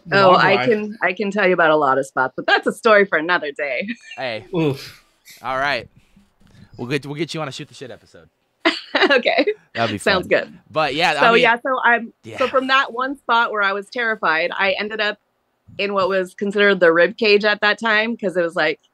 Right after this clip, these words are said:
Speaker 2: right before the big drop, right?
Speaker 3: Right.
Speaker 1: Yeah.
Speaker 2: So in that spot, I was way more comfortable. I got to listen to Rob Zombie all night, and I could
Speaker 3: Nice.
Speaker 2: actually see somebody across from me. So I was like,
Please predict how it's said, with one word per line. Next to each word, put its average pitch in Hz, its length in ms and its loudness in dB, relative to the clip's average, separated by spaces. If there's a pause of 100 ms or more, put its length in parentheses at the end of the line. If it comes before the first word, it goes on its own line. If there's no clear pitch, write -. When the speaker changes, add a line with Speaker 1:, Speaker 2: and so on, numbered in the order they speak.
(260)
Speaker 2:
right 208 200 2
before 196 280 -4
the 160 80 -14
big 175 200 -2
drop, 143 300 -2
right? 156 360 -2
Speaker 3:
Right. 90 340 -14
Speaker 1:
Yeah. 147 280 -6
Speaker 2:
So 247 440 4
in 254 100 4
that 277 220 0
spot, 247 320 0
I 220 60 0
was 196 140 -4
way 202 140 -4
more 214 180 -6
comfortable. 196 760 0
I 156 80 -2
got 170 120 -2
to 165 60 -14
listen 170 240 -2
to 160 60 -2
Rob 151 240 0
Zombie 185 340 4
all 165 140 4
night, 151 340 -2 (340)
and 175 200 2
I 170 80 4
could 202 120 -4
Speaker 3:
Nice. 175 100 4
Speaker 2:
actually 190 240 0
see 233 360 -4
somebody 220 400 2
across 185 400 2
from 226 160 -10
me. 233 220 -4
So 190 180 2
I 170 60 4
was 170 100 0
like, 160 160 0